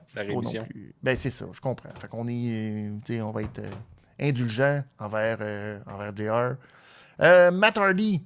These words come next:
Speaker 2: a fait une petite entrevue avec, euh, Alex en arrière. Et là, ben, Andrade est arrivé pour dire, « Hey, t'es un homme d'affaires, je suis un homme d'affaires, j'aime ça l'argent, t'aimes ça l'argent ? Oui, on va faire un deal ensemble. »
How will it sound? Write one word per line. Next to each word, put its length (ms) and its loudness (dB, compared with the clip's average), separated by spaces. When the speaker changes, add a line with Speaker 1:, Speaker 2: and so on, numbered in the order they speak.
Speaker 2:
a 40 -14
fait 120 -10
une 140 0
petite 300 -4
entrevue 680 0
avec, 300 -4
euh, 500 -6
Alex 400 -2
en 80 -2
arrière. 340 0
Et 80 0
là, 240 6
ben, 300 6
Andrade 280 2
est 120 -2
arrivé 240 0
pour 120 -4
dire, « 140 -4
Hey, 120 0
t'es 160 -12
un 80 -2
homme 100 -2
d'affaires, 300 -4
je 60 -8
suis 80 -8
un 40 -2
homme 80 -2
d'affaires, 400 -2
j'aime 140 -6
ça 80 -6
l'argent, 320 -4
t'aimes 120 -8
ça 120 -10
l'argent ? 300 -2
Oui, 280 0
on 100 0
va 80 6
faire 160 -2
un 120 0
deal 180 2
ensemble. » 540 0